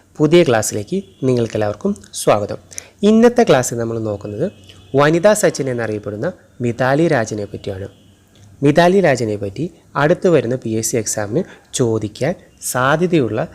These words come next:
ക്വസ്റ്റ്യൻസാണ് ഈ വീഡിയോയിൽ ഉൾപ്പെടുത്തിയിട്ടുള്ളത്. അപ്പോൾ ആദ്യമേ തന്നെ നിങ്ങളോട് റിക്വസ്റ്റ് ഉണ്ട്, ഇതുവരെ കേരള പി എസ് സി എക്സാം ടോപ്പർ എന്ന ഈ ചാനൽ നിങ്ങൾ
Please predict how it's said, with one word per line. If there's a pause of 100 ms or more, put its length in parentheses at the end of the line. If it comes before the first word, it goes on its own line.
(240)
ക്വസ്റ്റ്യൻസാണ് (580)
ഈ (160)
വീഡിയോയിൽ
ഉൾപ്പെടുത്തിയിട്ടുള്ളത്. (440)
അപ്പോൾ (180)
ആദ്യമേ
തന്നെ
നിങ്ങളോട്
റിക്വസ്റ്റ്
ഉണ്ട്, (480)
ഇതുവരെ (360)
കേരള
പി
എസ്
സി
എക്സാം
ടോപ്പർ
എന്ന
ഈ
ചാനൽ
നിങ്ങൾ